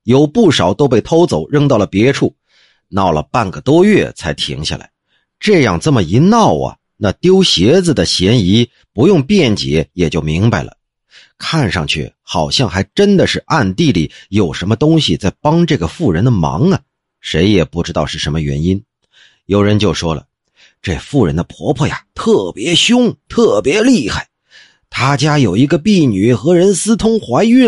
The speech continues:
了，怕得要命啊，也想自杀。哎，那大奶奶呀，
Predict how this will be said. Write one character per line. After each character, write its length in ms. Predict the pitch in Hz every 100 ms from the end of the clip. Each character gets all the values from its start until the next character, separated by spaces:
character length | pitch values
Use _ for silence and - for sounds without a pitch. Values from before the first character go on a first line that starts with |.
| 151
了， 140 | - _ -
怕 260 | - 90
得 120 | 85
要 200 | 156 135
命 240 | 147 214 123
啊， 100 | - _ _ _ _
也 320 | 113 208 233
想 300 | 143 113 131
自 240 | 143 120
杀。 280 | - 165 185 _ _ _ _ _
哎， 280 | - 156 185 _ _ _ _
那 180 | 131 127
大 280 | 175 131
奶 200 | 113 92
奶 180 | 87 113
呀， 200 | 135 107